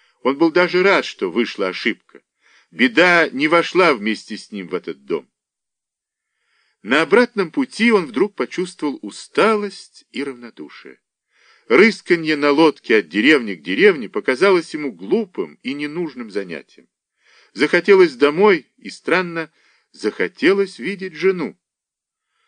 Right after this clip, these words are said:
Дотянув до бобылей, он оставил лодку, на Василия Никифоровича привязал щуку, а сам добрался до города на попутной машине.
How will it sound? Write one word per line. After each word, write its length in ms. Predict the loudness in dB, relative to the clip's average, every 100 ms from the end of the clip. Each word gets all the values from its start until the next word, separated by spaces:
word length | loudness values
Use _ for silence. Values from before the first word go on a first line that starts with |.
| _ _ _ _
Дотянув 640 | 0 2 0 2 0 2
до 140 | 2
бобылей, 640 | 4 4 6 6 4 4 2
он 180 | 0
оставил 580 | 0 -2 0 4 6 6
лодку, 540 | 6 6 4 2 -6 0
на 120 | 4
Василия 600 | 4 2 -2 -2 0 -2
Никифоровича 880 | -2 -6 -8 0 2 2 0 -4 -2
привязал 560 | 0 0 0 2 0
щуку, 600 | -2 -12 -10 -12 -16 -20 _ _ _ _ _
а 140 | -2
сам 380 | 0 2 0 2
добрался 580 | 0 2 4 2 0 -6
до 180 | -2 -2
города 480 | 2 2 2 0 -6
на 120 | -8
попутной 500 | -12 -12 -16 -16 -18
машине. 540 | -18 -18 -18 -20 _